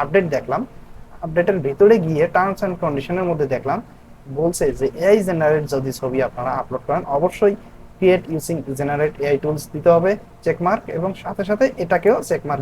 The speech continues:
দিতে হবে। এতদিন আমি ভাবস-, ভাবছিলাম যে পিপল এবং প্রপার্টি, এই ফিকশনাল কিছু যে আছে, ওই সমস্ত যদি আমি আপলোড দেই, ইন্ডাস্ট্রি, ইন্ডাস্ট্রি, তখন আমার এটা চেকমার্ক দিতে হবে। কিন্তু এখন না, তা দেখতেছি কি এআই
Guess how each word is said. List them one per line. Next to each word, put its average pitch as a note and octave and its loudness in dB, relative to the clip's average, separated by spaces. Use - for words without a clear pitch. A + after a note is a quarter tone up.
দিতে D#3+ -4
হবে। A#2 -8
এতদিন A3+ 2
আমি G#3+ 0
ভাবস-, C#3+ 0
ভাবছিলাম G3 0
যে D3 2
পিপল A3 8
এবং D#3 4
প্রপার্টি, G3+ 4
এই D#3+ 0
ফিকশনাল G#3+ 2
কিছু D3+ -4
যে C#3+ 6
আছে, D#3 -2
ওই B3 8
সমস্ত A3+ 0
যদি D#3 2
আমি C#3+ -2
আপলোড C3 -2
দেই, E3 2
ইন্ডাস্ট্রি, E3 2
ইন্ডাস্ট্রি, D3+ -4
তখন A#3+ 2
আমার D#3+ 2
এটা D3 -2
চেকমার্ক C#3 -2
দিতে A#2+ -4
হবে। A#2+ -6
কিন্তু G#3 2
এখন G3+ -2
না, C#3+ 2
তা E3+ 4
দেখতেছি G3+ 0
কি B3 0
এআই G#3 8